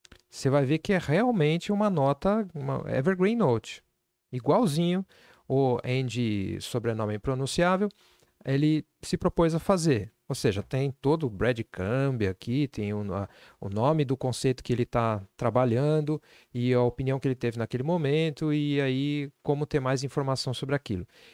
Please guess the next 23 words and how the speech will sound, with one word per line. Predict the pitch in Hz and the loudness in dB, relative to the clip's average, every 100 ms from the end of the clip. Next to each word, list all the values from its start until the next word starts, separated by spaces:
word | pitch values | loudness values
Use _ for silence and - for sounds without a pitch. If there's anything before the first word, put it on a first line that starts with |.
| _ | _
Então, | 123 165 180 175 - | 0 2 2 -2 -4
ele | 139 143 | -2 0
tá | 147 | 0
fazendo | - 127 131 | 0 -2 0
esse | 131 - | -2 0
híbrido. | 143 95 87 98 - | -2 -2 -6 -8 -12
Uma | 117 117 | -4 0
área | 113 143 | 2 4
ele | 139 | 2
constrói | - 113 - 139 151 | -2 -6 0 2 2
conhecimento | 147 139 - 117 123 160 165 160 | 2 0 -2 -4 -2 -2 -2 0
e | 147 135 | 0 0
coloca, | - 123 123 - 104 - | 0 2 2 0 -4 -4
organiza | 110 113 120 113 139 147 135 | -6 -2 0 0 0 2 0
o | |
que | 120 | -2
ele | 107 | -4
tá | 104 | -6
fazendo | - 151 143 170 185 _ _ _ _ _ 175 | -2 -2 0 0 -4 _ _ _ _ _ -4
e | |
na | 175 156 | 2 2
outra | 135 151 | 2 2
área | 139 131 127 127 | 4 4 2 -2